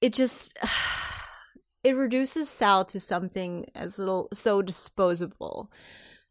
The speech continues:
which admittedly a lot of female characters that we see come in for just a season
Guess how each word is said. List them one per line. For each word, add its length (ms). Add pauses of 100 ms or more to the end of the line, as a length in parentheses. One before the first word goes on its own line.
which 200
admittedly 720
a 80
lot 240
of 140
female 280
characters 360
that 100
we 80
see 160
come 240
in 120
for 120
just 240
a 60
season 600